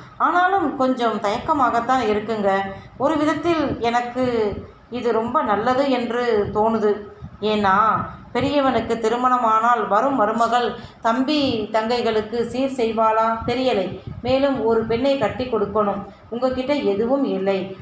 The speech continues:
அவன்தான் அத்தனையும் செய்து கட்டி கொடுக்கணும். அவனை நம்பித்தான் நம்ம மொத்த குடும்பமும் இருக்கு.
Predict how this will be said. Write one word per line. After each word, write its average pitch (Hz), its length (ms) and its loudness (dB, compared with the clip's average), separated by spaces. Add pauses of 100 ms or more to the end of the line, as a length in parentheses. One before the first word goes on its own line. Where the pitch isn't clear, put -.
(100)
அவன்தான் 247 600 0
அத்தனையும் 254 800 -2
செய்து 220 320 -2
கட்டி 220 240 -2
கொடுக்கணும். 190 560 -2 (460)
அவனை 220 440 0
நம்பித்தான் 254 560 0
நம்ம 202 300 0
மொத்த 196 320 0
குடும்பமும் 226 560 0
இருக்கு. 190 520 -4